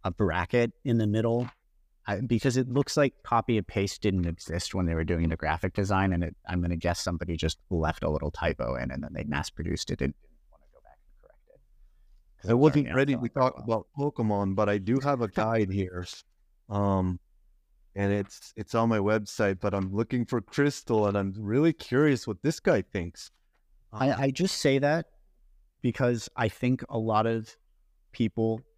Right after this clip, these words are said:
Speaker 1: put an over-reliance on wada and their bookkeeping.
Speaker 2: No, we all make
Speaker 1: Design.
Speaker 2: mistakes.
Speaker 1: Yeah,
Speaker 2: We all make
Speaker 1: there are,
Speaker 2: mistakes.
Speaker 1: like, a lot.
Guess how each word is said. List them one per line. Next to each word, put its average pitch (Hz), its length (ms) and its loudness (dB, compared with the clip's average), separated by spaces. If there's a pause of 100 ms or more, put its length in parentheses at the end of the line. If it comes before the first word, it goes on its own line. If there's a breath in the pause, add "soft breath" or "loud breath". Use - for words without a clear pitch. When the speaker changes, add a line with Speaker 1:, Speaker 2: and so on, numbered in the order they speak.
(480)
Speaker 1:
put 107 360 2
an 98 280 2 (120)
over-reliance 87 1600 0
on - 440 -6
wada 85 540 2 (100)
and 82 220 0
their 78 240 0 (400)
bookkeeping. 90 720 0 (180)
Speaker 2:
No, 135 160 2
we 147 180 4
all 156 160 6
make 143 200 0
Speaker 1:
Design. 104 240 -6
Speaker 2:
mistakes. 101 400 -2 (680)
Speaker 1:
Yeah, 123 240 2
Speaker 2:
We 127 40 6
all 127 80 6
make 123 260 2
Speaker 1:
there 139 100 0
are, 139 60 2
Speaker 2:
mistakes. 135 140 -2
Speaker 1:
like, 131 160 0
a 120 40 0
lot. 104 640 -2